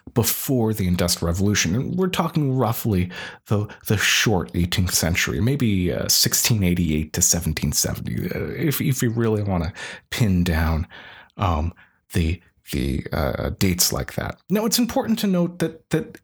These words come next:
talking about the Industrial Revolution like it's just a, a massive explosion that changes everything irrevocably is, is wrong. That's not how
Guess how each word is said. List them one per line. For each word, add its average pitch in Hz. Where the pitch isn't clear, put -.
talking 175
about 160
the 151
Industrial 143
Revolution 139
like 110
it's -
just -
a, 104
a 113
massive 110
explosion 123
that 87
changes 120
everything 117
irrevocably 143
is, 156
is 151
wrong. 131
That's 147
not 139
how 113